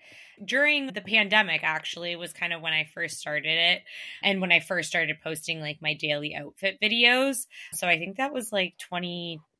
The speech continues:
twenty, twenty twenty-one. And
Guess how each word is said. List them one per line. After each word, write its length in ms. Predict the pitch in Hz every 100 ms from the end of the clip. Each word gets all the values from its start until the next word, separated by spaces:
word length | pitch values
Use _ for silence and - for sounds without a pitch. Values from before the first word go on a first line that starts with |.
| -
twenty, 380 | - 160 156 160
twenty 260 | 156 180 175
twenty-one. 680 | 170 160 143 139 143 180 202 - - - -
And 540 | 208 196 196 185 180